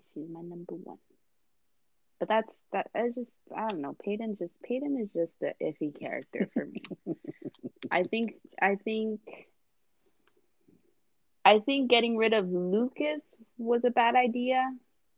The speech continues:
Speaker 1: But I guess if you got rid of Lucas, like, I mean, uh, if you got rid of Peyton, you had to get rid of Lucas,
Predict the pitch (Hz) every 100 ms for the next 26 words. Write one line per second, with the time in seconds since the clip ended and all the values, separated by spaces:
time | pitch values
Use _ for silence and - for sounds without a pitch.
0 | _ _ _ _ _ _ _ _ _ _
1 | - 175 175 175 - 208 208 208 196 196
2 | 185 185 165 175 185 - 165 160 165 151
3 | 147 - - 180 196 185 175 - 185 190
4 | 202 190 175 - 180 160 147 135 - 165
5 | 165 165 - 151 143 143 147 151 147 -
6 | -